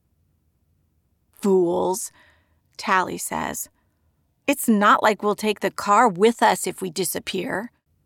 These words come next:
But we learn to drive anyhow, teaching each other with her parents' silver sedan that has dust and grime and dead wasps on the dashboard until we wipe it clean.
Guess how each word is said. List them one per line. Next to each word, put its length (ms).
But 380
we 240
learn 220
to 160
drive 440
anyhow, 720
teaching 440
each 200
other 300
with 240
her 200
parents' 640
silver 400
sedan 560
that 140
has 200
dust 460
and 160
grime 500
and 160
dead 300
wasps 720
on 140
the 60
dashboard 640
until 340
we 120
wipe 280
it 120
clean. 460